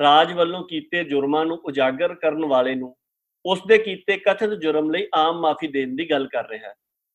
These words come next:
ਅਤੇ ਜੇਕਰ ਕੱਲ੍ਹ ਨੂੰ ਅਜਿਹਾ ਹੋ ਜਾਂਦਾ ਹੈ, ਤਾਂ ਸਟੇਟ ਦਾ ਸੱਭਿਅਕ ਕੀਤਾ ਹੋਇਆ ਸਮਾਜ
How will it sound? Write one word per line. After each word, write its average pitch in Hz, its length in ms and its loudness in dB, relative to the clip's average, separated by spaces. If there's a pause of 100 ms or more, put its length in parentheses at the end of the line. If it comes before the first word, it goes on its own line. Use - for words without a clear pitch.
(280)
ਅਤੇ 196 160 2
ਜੇਕਰ 156 380 -2
ਕੱਲ੍ਹ 170 260 2
ਨੂੰ 202 200 2
ਅਜਿਹਾ 156 360 0
ਹੋ 151 180 -2
ਜਾਂਦਾ 156 320 -2
ਹੈ, 127 180 -6 (360)
ਤਾਂ 180 120 2
ਸਟੇਟ 170 380 -2
ਦਾ 196 160 2
ਸੱਭਿਅਕ 202 460 0
ਕੀਤਾ 170 320 -2
ਹੋਇਆ 160 260 2
ਸਮਾਜ 147 440 2